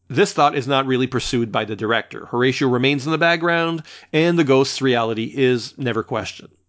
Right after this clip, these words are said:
Another change is that the ghost is not wearing armor, and all descriptions of such have been cut.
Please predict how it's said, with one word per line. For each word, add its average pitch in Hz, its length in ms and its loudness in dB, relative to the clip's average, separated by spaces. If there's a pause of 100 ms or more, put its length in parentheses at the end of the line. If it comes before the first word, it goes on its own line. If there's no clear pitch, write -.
(100)
Another 220 300 2
change 113 500 -4 (220)
is 185 200 2
that 185 120 0
the 151 80 2
ghost 143 320 2
is 127 140 -2
not 131 180 2
wearing 120 420 0
armor, 139 380 0 (140)
and 131 120 0
all 180 120 2
descriptions 135 560 -2
of 110 80 -8
such - 320 -4
have 117 180 -2
been 110 160 -8
cut. - 320 -4